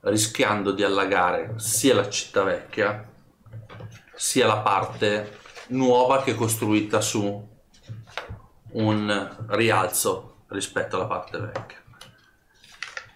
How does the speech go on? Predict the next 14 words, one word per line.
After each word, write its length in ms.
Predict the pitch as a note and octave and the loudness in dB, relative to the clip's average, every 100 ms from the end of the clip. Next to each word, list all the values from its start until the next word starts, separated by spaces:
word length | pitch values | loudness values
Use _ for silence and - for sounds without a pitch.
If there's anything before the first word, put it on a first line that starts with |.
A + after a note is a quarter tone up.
| - - - - - - - - - | -20 -18 -20 -20 -20 -20 -20 -20 -12
Le 180 | G#2 A2+ | -2 2
vostre 340 | B2+ F#3 E3+ | 4 4 2
famiglie 840 | - C3 D3 F3 F3 E3 D#3+ - - - - - _ - - - - A2+ - A2 - - - - - | 2 4 4 4 6 4 2 -6 -18 -20 -20 -20 _ -20 -20 -20 -12 -10 -10 -14 -14 -16 -18 -20 -16
vi 260 | G#2+ A2+ A2+ | -6 2 4
hanno, 800 | A2+ A2+ A2+ G#2+ G#2 G2+ - - - - - _ - - - - _ _ _ _ _ | 4 6 6 6 6 4 0 -10 -20 -20 -20 _ -20 -20 -20 -20 _ _ _ _ _
vi 120 | A2 G#2+ | -2 0
hanno 160 | G#2 | 2
mandato 680 | G2+ G#2 G2 F2 - F#2 - - _ _ _ _ _ - _ _ _ - | 2 2 0 0 -2 -6 -8 -20 _ _ _ _ _ -20 _ _ _ -2
a 80 | G#2+ | 2
vedere 800 | G#2+ A2 A#2 A#2+ A#2+ - A2+ - | 4 4 4 4 0 -4 -12 -8
cosa 180 | - A2+ | 2 2
sta 140 | A#2 | 4
succedendo, 680 | G#2+ - - G2+ F2+ F#2 F2 | 0 0 0 2 0 -2 -4
perché 580 | G#2+ G2 - F#2+ F2+ | -2 -2 0 0 -2